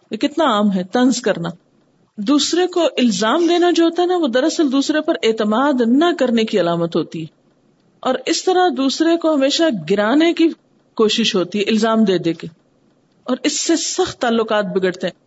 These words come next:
مثلاً آپ نے دیکھا ہوگا کہ بعض اوقات شوہر بیوی کے تعلقات کیوں بگڑتے ہیں؟ شوہر بیویوں میں کوئی نہ کوئی عیب ڈھونڈے رکھتے ہیں۔ عام گھروں کی لڑائیاں جو ہوتی ہیں،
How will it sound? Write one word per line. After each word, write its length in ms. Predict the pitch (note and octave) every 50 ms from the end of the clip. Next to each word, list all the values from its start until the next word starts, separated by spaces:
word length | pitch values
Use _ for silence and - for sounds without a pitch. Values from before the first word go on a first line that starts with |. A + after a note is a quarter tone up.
| _ _
مثلاً 300 | G#3+ A#3 A#3+ B3+ C#4 C4+
آپ 100 | C4 C4
نے 120 | C4 C4+ B3+
دیکھا 200 | C4+ C4+ - D#4+
ہوگا 180 | D4+ E4+ E4+
کہ 80 | E4 C#4
بعض 240 | A#3 A#3 A#3+ B3+ D4
اوقات 360 | D4 D4 D#4 D#4 D#4+ D#4 -
شوہر 340 | - - C4+ C4 D4 C4+ B3+
بیوی 260 | G#3 B3 B3+ C#4 D4
کے 120 | D4 C#4+
تعلقات 540 | C#4 B3+ A3+ A#3 B3+ B3 B3+ C#4 C#4 C#4 C#4
کیوں 160 | - D4+ D4
بگڑتے 400 | A#3 G3 F3+ F3+ F3 F3 - G3
ہیں؟ 60 | F#3 F3+ - _ _ _ _ _ _ _ _ _ _
شوہر 400 | - - B3+ B3+ D4 D4+ E4 F4 E4 - - - -
بیویوں 420 | F#3+ A3+ B3+ B3+ C4 C#4+ D4 D4+
میں 200 | D#4 E4 E4+ E4+ D4+ C4 - _ _ _ _ _ _ _ _ _
کوئی 180 | - D4 D4 D#4
نہ 80 | D4+
کوئی 280 | D4+ D4+ D#4 D#4+ D#4 C4+ -
عیب 260 | - A3+ A#3+ A3+ G#3
ڈھونڈے 260 | F3+ G#3 G#3+ G#3 A3 A3
رکھتے 300 | A3 G#3+ G#3+ - - A3
ہیں۔ 100 | A3+ A3 - _ _ _ _ _ _ _ _ -
عام 200 | D#4 F#4+ G#4 F#4+ E4
گھروں 180 | D#4 E4 E4+ E4+
کی 120 | D4+ E4
لڑائیاں 400 | C#4+ C4 A#3 A3+ A3+ A#3+ B3 B3+
جو 140 | B3+ A#3 A#3
ہوتی 200 | G#3+ G#3+ - A3+
ہیں، 60 | A3